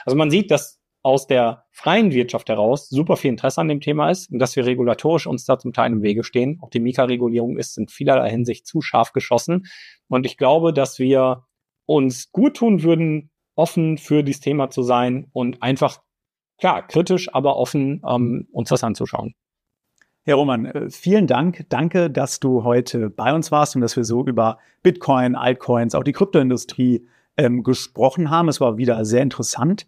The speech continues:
Speaker 2: Lass uns gerne mal schauen, was in den nächsten Wochen und Monaten passiert. Gerne sonst auch in den nächsten Monaten ein Update geben, gerade auch nach dem Bitcoin-Halving.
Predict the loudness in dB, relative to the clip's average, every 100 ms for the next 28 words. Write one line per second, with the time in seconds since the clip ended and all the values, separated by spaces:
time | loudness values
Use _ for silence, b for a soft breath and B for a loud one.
0 | _ _ -2 0 0 -2 -2 0 0 2
1 | 0 -2 -2 0 0 0 0 0 2 0
2 | 0 0 0 0 0 0 -2 -4 -6 -2
3 | 2 2 2 2 2 0 -2 0 0 0
4 | -2 -20 _ _ -2 0 2 2 0 -2
5 | 0 0 0 0 -2 -2 -2 -2 -4 -2
6 | 2 0 2 0 0 0 2 2 0 0
7 | -2 0 0 0 0 -2 -2 -2 0 -2
8 | -4